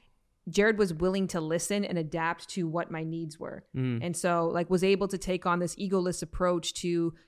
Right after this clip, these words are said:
Speaker 1: yes, I'm my own individual, but when I'm connecting with you, there's a different version of me that has to show up, and I'm
Speaker 2: Mm.
Speaker 1: willing to become that version. And so I became more willing to become that version as well, too.
Speaker 2: Mm.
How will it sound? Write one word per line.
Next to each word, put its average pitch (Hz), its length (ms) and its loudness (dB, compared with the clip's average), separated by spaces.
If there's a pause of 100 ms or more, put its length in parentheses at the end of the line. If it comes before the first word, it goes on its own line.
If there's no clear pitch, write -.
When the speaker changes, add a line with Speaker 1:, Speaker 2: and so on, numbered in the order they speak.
Speaker 1:
yes, 196 240 2
I'm 190 140 4
my 175 260 4
own 185 160 2
individual, 170 640 2
but 160 160 0
when 170 120 0
I'm 170 120 -2
connecting 170 440 -4
with 165 160 -4
you, 175 380 0 (200)
there's 180 140 2
a 170 40 0
different 180 340 0
version 175 360 2
of 160 80 -2
me 165 380 -4
that 165 320 2
has 165 200 -4
to 165 80 -4
show 156 280 -4
up, - 280 -6 (100)
and 180 80 0
I'm 180 80 2
Speaker 2:
Mm. 180 40 2
Speaker 1:
willing 190 200 4
to 170 80 -4
become 180 340 -2
that 160 160 -4
version. 160 400 -8 (240)
And 185 120 0
so 180 160 4
I 233 140 8
became 190 260 2
more 165 100 2
willing 170 220 2
to 165 80 -2
become 160 320 -2
that 147 160 -4
version 156 320 -6
as 151 120 -10
well, - 160 -4
too. - 380 -10
Speaker 2:
Mm. 127 280 0